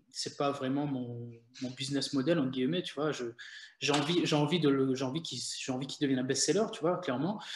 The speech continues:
C'est pas mon objectif principal, mais, euh, si tu veux, mon objectif principal va servir à ce,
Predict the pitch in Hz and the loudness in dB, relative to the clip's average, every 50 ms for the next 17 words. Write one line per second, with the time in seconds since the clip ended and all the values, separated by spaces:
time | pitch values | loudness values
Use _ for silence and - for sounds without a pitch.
0 | - - - _ _ - - - 147 - 196 190 196 190 175 165 156 156 - - | -12 -14 -18 _ _ -8 -2 0 2 4 6 8 8 8 8 6 4 2 2 -2
1 | 151 - - 139 - - - - 180 202 202 151 139 135 135 135 131 127 127 127 | -2 0 0 0 0 2 2 4 4 6 6 6 6 6 6 6 4 4 2 2
2 | - - - - 139 165 185 185 165 143 143 139 139 135 - - - - 147 139 | 0 -2 -2 0 4 6 6 6 6 6 4 4 2 -2 -6 -8 -6 -2 0 0
3 | - - - 180 185 175 143 160 180 175 - 170 143 135 175 185 170 175 - 151 | 0 2 4 4 4 4 4 4 4 4 4 4 4 4 4 4 4 4 0 -2